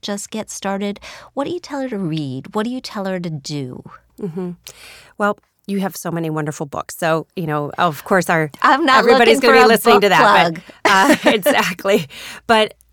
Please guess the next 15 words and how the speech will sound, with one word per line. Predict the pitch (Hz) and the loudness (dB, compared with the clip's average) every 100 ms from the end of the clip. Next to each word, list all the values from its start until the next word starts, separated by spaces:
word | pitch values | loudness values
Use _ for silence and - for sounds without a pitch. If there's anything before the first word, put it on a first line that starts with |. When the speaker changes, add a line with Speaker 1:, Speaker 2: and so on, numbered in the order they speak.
| _ | _
Speaker 2:
you | - | 0
know, | 233 220 | 2 2
the | 208 226 | 2 -2
first | - 269 277 - | 2 2 2 -2
thing | 262 233 | -2 -2
to | 202 | -2
do | 165 165 165 | -2 0 0
is | 170 - | -2 -4
to | - | -10
start | - - 165 170 - | -12 -2 0 0 -4
to | - | -8
open | 165 147 147 | -6 -4 -4
the | 143 | -2
mail | 147 151 202 247 _ _ _ - - - - _ 190 | -2 0 -2 -4 _ _ _ -20 -20 -20 -20 _ -2
and | 175 165 160 160 | 0 0 0 -2